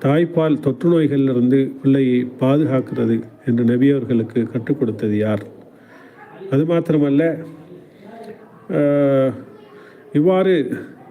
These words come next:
தாய்ப்பால் மூலமாக நோய்கள் ஏற்படாது என்பதை நபி அவர்களுக்கு கற்றுக் கொடுத்தது யார்? எனவேதான்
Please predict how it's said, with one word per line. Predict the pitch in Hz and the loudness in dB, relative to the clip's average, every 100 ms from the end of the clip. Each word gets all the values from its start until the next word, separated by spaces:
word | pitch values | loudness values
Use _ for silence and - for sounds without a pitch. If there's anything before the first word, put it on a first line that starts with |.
| - - - | -20 -18 -2
தாய்ப்பால் | 147 180 - 151 147 | 0 2 0 -4 -2
மூலமாக | 135 170 175 156 135 147 156 131 - - - - - - - - | 0 2 0 0 -2 0 -2 -2 -8 -18 -20 -20 -20 -20 -20 -10
நோய்கள் | 131 135 156 185 170 175 | -2 0 2 2 2 0
ஏற்படாது | 156 147 147 143 127 113 123 117 - - - - | 2 0 -2 -2 0 2 2 0 -6 -16 -20 -8
என்பதை | - 135 139 135 127 117 - | -2 2 2 0 -2 -4 -4
நபி | 127 | 2
அவர்களுக்கு | 139 123 120 110 - 117 117 - - - - - - - | 2 2 -2 -4 -2 -4 -4 -12 -20 -20 -20 -20 -20 -12
கற்றுக் | - 123 165 156 | -6 -4 -2 -2
கொடுத்தது | 131 - 117 113 110 - - - - - - - - | -2 -2 -2 -2 -2 -6 -18 -20 -20 -20 -20 -20 -4
யார்? | 113 117 107 - - - _ _ _ - - _ | -2 0 -2 -6 -20 -20 _ _ _ -20 -20 _
எனவேதான் | - 139 139 131 131 127 | 0 2 2 2 -2 -4